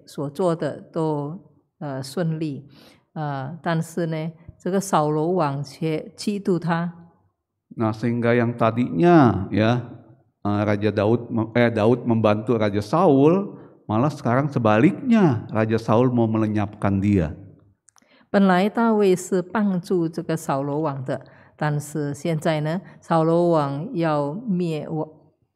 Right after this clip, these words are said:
Speaker 1: 大卫。
Speaker 2: Tetapi Daud terus bersandar kepada Tuhan.
Speaker 1: 但是大卫一直的靠主。
Speaker 2: Dan Tuhan menyertai dia.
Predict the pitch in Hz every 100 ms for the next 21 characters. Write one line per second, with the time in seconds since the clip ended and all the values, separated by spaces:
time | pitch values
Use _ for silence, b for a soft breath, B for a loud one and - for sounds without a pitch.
0 | _ - 147 143 131 117 - _ _ b
1 | b b _ 135 151 147 190 139 147 208
2 | - - - _ _ - 233 - - 123
3 | - 110 113 113 - 104 104 92 - 92
4 | - 87 90 - b b _ 185 185 190
5 | 175 165 165 - - 165 156 170 160 180
6 | 185 196 190 190 196 160 170 156 - -
7 | _ - - 170 160 160 - 131 135 _
8 | _ _ _ _ 110 110 110 110 - -
9 | 120 143 135 127 120 120 117 113 101 98
10 | 98 87